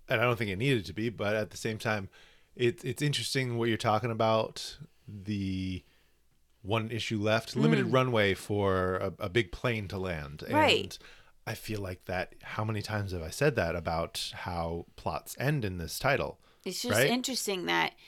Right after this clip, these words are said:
Speaker 1: Zeno.
Speaker 2: to introduce the black hole gun one issue before the end
Speaker 1: Mikhail.
Speaker 2: is it's either, in my mind, there's either gonna be two things. There's gonna be, like,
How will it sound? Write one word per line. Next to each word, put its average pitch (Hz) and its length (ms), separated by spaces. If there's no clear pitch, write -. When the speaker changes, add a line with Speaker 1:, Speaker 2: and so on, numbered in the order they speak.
Speaker 1:
Zeno. 113 640
Speaker 2:
to 220 240
introduce 240 500
the 202 80
black 180 420
hole 175 320
gun 156 340
one 160 160
issue 170 340
before 160 380
the 151 180
end 151 360
Speaker 1:
Mikhail. 110 320
Speaker 2:
is 175 240
it's 175 220
either, 208 580
in 185 200
my 196 160
mind, 170 320
there's 165 160
either 165 160
gonna 156 160
be 156 160
two 160 240
things. - 340
There's 156 200
gonna 160 200
be, 156 140
like, 151 180